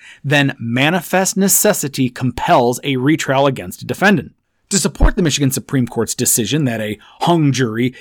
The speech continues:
is a scenario where double jeopardy does not yet apply is by looking to the Michigan Constitutional Convention in nineteen sixty-two, which led to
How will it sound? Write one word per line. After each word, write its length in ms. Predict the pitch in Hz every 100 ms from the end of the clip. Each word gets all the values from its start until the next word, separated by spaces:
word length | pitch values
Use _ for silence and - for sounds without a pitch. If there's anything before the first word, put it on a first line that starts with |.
| -
is 180 | 226 180
a 120 | 151
scenario 480 | - 139 120 113 139
where 320 | 123 117 117 - -
double 240 | 139 143 135
jeopardy 500 | 117 135 135 127 117 -
does 200 | 165 143
not 240 | 143 139
yet 160 | 139 123
apply 580 | - - 175 143 120 131 - -
is 140 | 196 185
by 120 | 220
looking 380 | 196 254 202 185
to 200 | 175 175
the 240 | 190 196 _
Michigan 420 | 139 135 160 180
Constitutional 640 | 185 131 135 143 151 147 143
Convention 640 | - 131 180 254 147 - - -
in 100 | 202
nineteen 500 | 202 233 - 208 208
sixty-two, 720 | - 190 - 175 135 139 131 - _
which 260 | 170 156 -
led 300 | 147 160 143
to 240 | 165 147